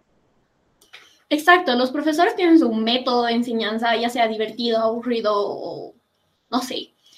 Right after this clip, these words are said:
pero tienen su método y lastimosamente esto de la pandemia ha evitado a muchos niños que aprendan de esa manera. Por ejemplo, nosotros que ya s-, tenemos quince años, podemos decir que hemos tenido una infancia bonita,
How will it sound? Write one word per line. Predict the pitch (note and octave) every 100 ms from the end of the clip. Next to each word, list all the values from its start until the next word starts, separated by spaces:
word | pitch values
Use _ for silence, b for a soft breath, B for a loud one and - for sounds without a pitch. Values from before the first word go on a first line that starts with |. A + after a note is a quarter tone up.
| b b
pero | B3+ C4
tienen | D#4 G#4
su | - B3+
método | A#3+ A#3+ A#3 A#3+
y | B3 G3+ - - -
lastimosamente | C4+ C4+ D4+ - E4+ C#4 C#4
esto | C4+
de | B3
la | A3
pandemia | A3 A3+ A3+ A3+
ha |
evitado | A#3+ A#3+ A#3 A#3 A3
a | G#3 G3+
muchos | B3 C4+ - - A#3+ A3+
niños | A#3+ C4 C4+ B3+ A#3 C4 D4+ b b b b _ _ _ _ _ _ _ _ _ _
que | C4
aprendan | B3 D4 D4+ E4 C#4
de | C#4
esa | D4
manera. | A#3+ G#3+ A#3+ B3 G#3 G#3
Por | B3
ejemplo, | B3+ C#4+ C4 C4+ A#3+ A#3+ B B B _
nosotros | C4+ C#4+ D#4+ G4 G4 D#4 D4+ E4+ -
que | B3+
ya | A#3+ B3
s-, | - - _ _ _ _ _ _ _
tenemos | B3+ B3+ B3 B3
quince | C4+ C4 B3+
años, | A3+ A#3
podemos | A#3+ C#4+ D4
decir | C4+ C4 B3+ A#3+
que | A#3+ A3+ A3
hemos | B3+ D4+
tenido | D4+ B3+
una | B3
infancia | A#3+ A3+ A3+ A3
bonita, | A3 A#3+ G#3